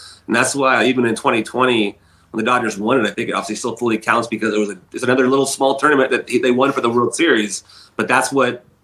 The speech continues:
the playoffs are. They're almost separate from the regular season in a weird way. But that's what we celebrate. That's the way it's always been. And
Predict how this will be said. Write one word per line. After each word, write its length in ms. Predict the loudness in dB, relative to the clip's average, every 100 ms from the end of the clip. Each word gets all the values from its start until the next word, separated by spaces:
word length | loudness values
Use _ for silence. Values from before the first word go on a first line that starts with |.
| _
the 80 | -2
playoffs 400 | 2 2 0 0
are. 180 | 0 0
They're 120 | -2
almost 260 | -2 -4
separate 340 | -4 -2 -2 -2
from 100 | -4
the 60 |
regular 260 | -2 -4 -4
season 280 | -2 -2 0
in 80 | -2
a 40 |
weird 240 | -2 0
way. 180 | 0 -2
But 280 | -2 -4 -6 -20 -20 -6
that's 160 | -2 2
what 100 | 2
we 80 | 2
celebrate. 520 | 2 2 2 2 2
That's 180 | 0 0
the 60 |
way 60 | -2
it's 120 | 0
always 240 | 0 0 -2
been. 300 | 0 0 0
And 240 | -2